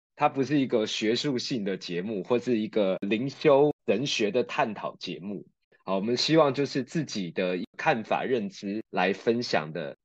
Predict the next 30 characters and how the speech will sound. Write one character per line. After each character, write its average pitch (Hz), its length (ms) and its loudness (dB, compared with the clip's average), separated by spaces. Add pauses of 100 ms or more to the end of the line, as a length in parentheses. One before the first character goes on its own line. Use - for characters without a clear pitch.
一 117 80 -2
个 117 100 6
轻 147 260 2
松 143 220 2
话 135 240 2
题。 - 380 -12 (520)
那 135 140 2
好， - 280 8
有 156 100 8
没 180 80 8
有 208 60 8
人 196 100 8
想 147 180 4
要 147 80 4
来 135 140 6
先 160 340 2
分 170 280 -2
享 - 260 -2 (320)
你 113 140 -4
如 151 200 4
何 190 200 6
确 185 240 4
信 165 240 0
上 139 320 2
帝 139 160 -4
的 82 120 -8
存 85 320 -10
在？ 120 260 -2 (640)
嗨， - 160 6
Vera，Shalom。 156 1300 4